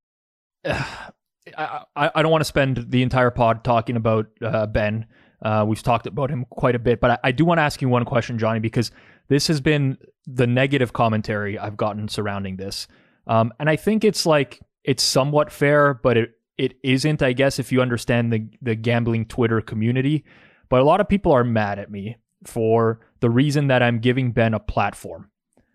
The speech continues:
where it's like, you're, you know, people might, might go to his Patreon and, and buy his picks, and you're, you're kind of promoting some sort of tout. And,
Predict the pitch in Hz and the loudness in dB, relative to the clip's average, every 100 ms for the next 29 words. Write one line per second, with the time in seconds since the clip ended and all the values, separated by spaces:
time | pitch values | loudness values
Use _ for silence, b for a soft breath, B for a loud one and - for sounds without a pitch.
0 | - 120 120 120 127 117 117 - _ _ | -6 0 2 2 2 2 0 -6 _ _
1 | 131 131 127 123 120 117 _ _ _ _ | 0 2 4 4 2 -4 _ _ _ _
2 | 143 127 113 110 b b b b 165 165 | -2 2 2 -2 b b b b 0 2
3 | 151 147 143 - 143 131 143 135 123 - | 2 2 0 0 0 2 4 4 2 0
4 | 131 - 127 120 117 113 113 - 117 113 | -2 0 2 2 2 0 -2 -4 -2 2
5 | 117 113 110 - 123 104 - 110 113 113 | 0 0 -6 -4 -4 -2 -6 -4 -2 0
6 | 110 113 127 113 107 - _ _ _ _ | 0 -2 -6 -8 -8 -10 _ _ _ _
7 | - 131 123 - 123 123 139 127 123 113 | -4 -2 -2 -2 2 2 2 2 -2 -6
8 | - _ _ - 123 - 123 110 - 143 | -10 _ _ -4 -4 0 -2 -2 2 2
9 | 120 135 120 | 2 0 -8